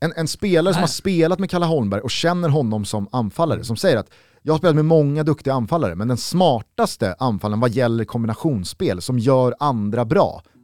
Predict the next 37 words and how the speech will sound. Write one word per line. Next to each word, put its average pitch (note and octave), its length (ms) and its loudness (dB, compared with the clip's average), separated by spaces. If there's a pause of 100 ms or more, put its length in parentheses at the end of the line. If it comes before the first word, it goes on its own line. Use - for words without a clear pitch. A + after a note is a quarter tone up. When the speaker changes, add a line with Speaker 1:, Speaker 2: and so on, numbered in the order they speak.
(100)
Speaker 1:
är A2+ 200 0
Kalle A2 180 -2
Holmberg." C3+ 420 -2 (340)
Och B2 100 -4
det D#3+ 220 4
tror C3 240 -2
jag A2+ 140 0 (260)
verkligen C3 500 0
vi A#2 60 -2
kan G#2+ 360 -4
få - 140 -12
se, E3+ 240 -2
om B2 280 -2
vi B2 60 -2
nu A#2+ 140 0
inte A2 140 -2
redan G2+ 220 -2
har G2+ 80 -4
sett F#2+ 220 -8
det, F2+ 160 -8 (300)
eh, G#2+ 160 -4
i A2 120 -4
fallet G2+ 260 -6
Viktor G#2 220 -6
Edvardsen, F2 420 -8 (260)
eh, G2 200 -6
bli, G2 400 -4
eh, F#2 640 -6
utslagsgivande. A#2+ 560 -4 (180)
Speaker 2:
Mm. F3 200 -6 (160)
Ikväll G#3+ 460 -2
ska - 100 -6
jag G#3+ 80 0
gå G#3+ 80 -2
på F#3+ 380 -2
Svenska F#3 320 -6
Cupen, G#3 200 -6